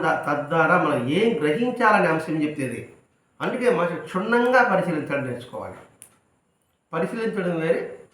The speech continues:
క్షుణ్ణంగా వేరే. రెండు ఒకటే ఒకటే అనిపిస్తుంటుంది మనకి. ఆ పదాలు ఎందుకు పెట్టారు? ఆ పదాలు వచ్చేదంటే అర్థం వేరే ఉండాల్సిందే.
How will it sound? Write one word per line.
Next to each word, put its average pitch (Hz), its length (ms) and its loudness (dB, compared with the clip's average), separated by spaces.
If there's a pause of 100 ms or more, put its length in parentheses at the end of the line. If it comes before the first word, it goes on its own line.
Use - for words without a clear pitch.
(140)
క్షుణ్ణంగా 233 560 2
వేరే. 92 320 -12 (2000)
రెండు 247 200 -4
ఒకటే 254 220 4
ఒకటే 254 200 4
అనిపిస్తుంటుంది 214 580 -4
మనకి. - 400 -8 (120)
ఆ 156 120 -2
పదాలు 254 300 2
ఎందుకు 233 180 2
పెట్టారు? 214 600 -4 (460)
ఆ 147 200 -2
పదాలు 254 220 10
వచ్చేదంటే 254 340 6
అర్థం 208 240 0
వేరే 208 120 0
ఉండాల్సిందే. 131 500 -2